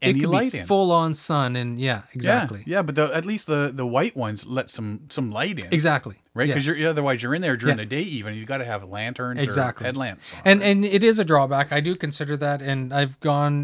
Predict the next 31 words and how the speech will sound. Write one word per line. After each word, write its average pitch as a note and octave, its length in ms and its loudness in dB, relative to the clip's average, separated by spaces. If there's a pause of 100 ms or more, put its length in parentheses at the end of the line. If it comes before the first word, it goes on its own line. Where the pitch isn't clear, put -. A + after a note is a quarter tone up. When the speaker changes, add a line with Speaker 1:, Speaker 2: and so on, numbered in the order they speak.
(120)
Speaker 1:
w-, D3 180 -4
I've C#3+ 120 0
gone D#3+ 300 0
in C#3+ 180 -2
with C#3 160 -2
his D3 160 -2
tent C#3 400 -4
and, B2+ 200 -2 (340)
and B2+ 260 -6
with, B2+ 260 -6
uh, B2 240 -2
Marcus, B2+ 720 -2
uh, B2 160 -2
Rubino, B2 580 -4
we've A#2+ 300 -6
gone B2 260 -4
with A#2+ 140 -10
him C#3 180 -2
a C3+ 40 -6
couple B2+ 260 -4
times, B2+ 340 -4
and B2 140 -4 (320)
it's D3+ 180 -4
just, - 300 -4
it's D3 140 -8
too G3+ 280 -2
dark. C#3+ 440 0
And C#3+ 260 2
I D3+ 140 2
do G3+ 420 0
like C3 560 0